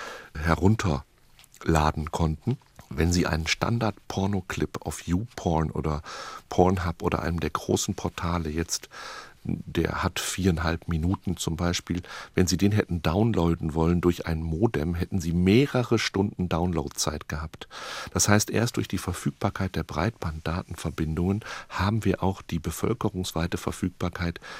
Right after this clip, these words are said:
tatsächlicher multimedialer Pornografie. Warum betone ich immer die Multimedialität?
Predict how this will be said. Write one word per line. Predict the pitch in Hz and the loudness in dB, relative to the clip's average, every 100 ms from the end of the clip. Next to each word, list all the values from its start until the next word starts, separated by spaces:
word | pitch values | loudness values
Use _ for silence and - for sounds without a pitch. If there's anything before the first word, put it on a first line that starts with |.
| - - | -16 -8
tatsächlicher | 85 - 90 92 90 | -4 -2 -2 0 0
multimedialer | 85 101 107 104 90 87 85 90 95 78 | 4 4 4 2 2 2 4 6 6 4
Pornografie. | - - - 69 - 82 82 - - - - | -2 -6 -6 -6 -8 -10 -10 -12 -12 -6 0
Warum | 87 95 | 4 6
betone | 90 - 101 | 4 6 4
ich | 98 | 4
immer | 90 92 | 2 2
die | 82 | 2
Multimedialität? | 78 92 - 90 85 85 80 76 73 - 110 - | 4 4 4 2 4 4 2 2 0 2 0 0